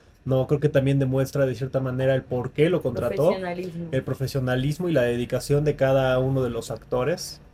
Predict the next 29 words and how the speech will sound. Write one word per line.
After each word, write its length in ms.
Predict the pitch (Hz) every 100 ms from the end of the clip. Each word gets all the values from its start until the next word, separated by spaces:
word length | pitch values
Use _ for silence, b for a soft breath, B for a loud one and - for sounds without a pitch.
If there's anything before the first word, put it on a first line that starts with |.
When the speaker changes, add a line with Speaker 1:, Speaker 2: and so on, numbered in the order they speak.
| - - -
Speaker 1:
como 180 | 123 123
lo 140 | 120
mencionábamos 680 | 123 123 131 127 131 127 -
hace 140 | 127
unos 140 | 127 113
momentos, 500 | 120 123 135 123 120
¿no? 100 | 127
El 100 | 135
que 120 | -
se 100 | 139
hayan 220 | 139 135
tomado 320 | 127 131 135
el 100 | 131
tiempo 320 | - 131 151
de, 220 | 131 117 b b b b -
de 140 | 131
practicar 560 | - 139 135 143 139 139
diferentes 580 | 131 143 139 143 147 143
idiomas 460 | 123 131 135 156
para 260 | - 123 120
darle 260 | 131 139
vida 200 | 127 135
a 20 | 131
sus 140 | -
personajes, 640 | - 127 127 131 127 170 -
pues 200 | 143 131
eso 220 | 143 156
es 60 |
interesante. 640 | 151 139 127 - 143 135